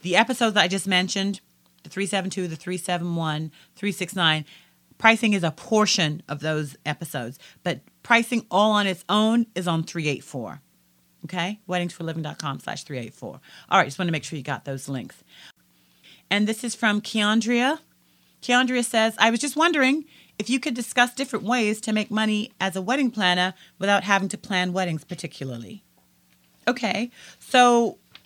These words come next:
Keandria, hope I'm saying your name correctly. If you're pricing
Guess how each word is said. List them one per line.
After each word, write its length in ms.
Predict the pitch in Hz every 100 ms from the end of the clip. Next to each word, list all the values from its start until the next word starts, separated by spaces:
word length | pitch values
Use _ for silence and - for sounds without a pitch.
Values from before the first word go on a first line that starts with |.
| _
Keandria, 640 | - 254 247 247 240 262 254
hope 180 | 240
I'm 80 | 220
saying 160 | 214 214
your 100 | 208
name 160 | 202
correctly. 640 | 208 214 202 - 208 208 240 - - _ _ _ _ - _ _ _ _ _ _ _ -
If 440 | 240 240 - -
you're 340 | 220 233 226 208 -
pricing 920 | - 254 262 285 285 254 254 254 254